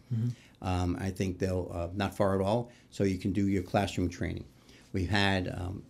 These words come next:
Speaker 2: uh, our first fire chief training, um, out a couple months ago. Uh, we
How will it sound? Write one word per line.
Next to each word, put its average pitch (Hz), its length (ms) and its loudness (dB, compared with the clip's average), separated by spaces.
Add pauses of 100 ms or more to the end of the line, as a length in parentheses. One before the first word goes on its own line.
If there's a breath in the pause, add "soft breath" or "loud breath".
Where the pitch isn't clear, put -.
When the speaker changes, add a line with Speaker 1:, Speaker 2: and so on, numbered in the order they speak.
(220)
Speaker 2:
uh, 90 300 -4
our 92 140 -2
first - 440 2 (600 soft breath)
fire 147 300 6
chief 87 360 -2
training, 80 360 -2 (500)
um, 92 440 -4 (240)
out 92 260 -2 (140)
a - 40 -20
couple - 240 -4
months 113 260 2
ago. 120 360 0 (400 loud breath)
Uh, 90 240 -2 (160)
we 92 220 0